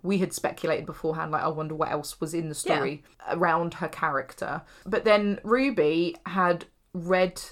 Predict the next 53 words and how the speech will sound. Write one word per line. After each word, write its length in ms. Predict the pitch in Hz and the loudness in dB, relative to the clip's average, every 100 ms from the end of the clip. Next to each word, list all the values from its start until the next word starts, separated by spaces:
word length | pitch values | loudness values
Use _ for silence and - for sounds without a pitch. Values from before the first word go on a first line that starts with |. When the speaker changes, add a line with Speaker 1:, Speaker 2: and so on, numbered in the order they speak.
| - _ _ - | -20 _ _ 0
Speaker 1:
the 100 | 185 | 0
two 360 | - 196 180 | 2 0 0
scripts. 840 | 170 - 180 - - - - - - | -2 0 0 0 -10 -14 -12 -12 -2
Speaker 2:
Oh, 220 | 220 269 214 | 2 4 4
interesting. 580 | 240 277 - 165 151 151 | 2 -2 -2 -2 0 6
Speaker 1:
And 520 | 202 185 180 180 175 - _ | 6 8 6 2 0 -6 _
she 360 | - - 247 277 | -8 -2 2 0
said 320 | 277 247 196 | 2 0 2
that 160 | 196 - | 2 4
there 80 | 202 | 2
wasn't 240 | 226 220 | 0 0
actually 280 | 208 190 214 | -2 0 -2
that 140 | 202 | 0
much 260 | 196 196 - | 0 -2 -2
more 420 | 208 208 208 202 - _ _ | 0 2 0 -2 -6 _ _
with 200 | 220 214 | 0 0
Margaret 400 | 220 226 226 247 | 2 2 2 -2
in 160 | 294 339 | -2 -6
it. 160 | - 403 | 0 4
Speaker 2:
Oh, 220 | 254 175 | 4 4
okay. 320 | 247 160 175 226 | -2 -2 -2 -4
Speaker 1:
So 180 | - 262 | -4 2
then 160 | 277 | 4
I 80 | 269 | 6
was 200 | 262 262 | 6 6
like, 220 | 277 262 | 4 4
"Well, 100 | 285 | 0
what?" 240 | 269 330 - _ - | 2 2 0 _ 0
I, 160 | 254 - | 0 -2
so 240 | - 311 302 | 2 6 6
I 100 | - - | 4 -4
genuinely 380 | 226 339 339 311 | 2 4 4 4
Speaker 2:
Well, 80 | 240 | 8
maybe 240 | 262 240 254 | 8 8 6
Speaker 1:
am 40 | |
Speaker 2:
that's 200 | 226 220 | 6 6
just 60 | - | 4
Speaker 1:
confused 240 | 202 196 196 | 4 4 4
Speaker 2:
a 40 | |
Speaker 1:
by 120 | 202 190 | 6 6
Speaker 2:
bit 40 | |
Speaker 1:
the 60 | 185 | 6
Speaker 2:
of, 40 | |
Speaker 1:
whole 100 | 190 | 4
Speaker 2:
like, 340 | 180 170 151 147 | 6 4 2 -2
Speaker 1:
thing. 60 | - | -2
Speaker 2:
maybe 180 | 190 185 | 0 0
that's 180 | 165 | -2
just 160 | - 170 | -4 -8
a 40 | |
bit 140 | 170 151 | -4 -4
of, 100 | 156 | -2
like, 380 | 156 151 - | -4 -4 -8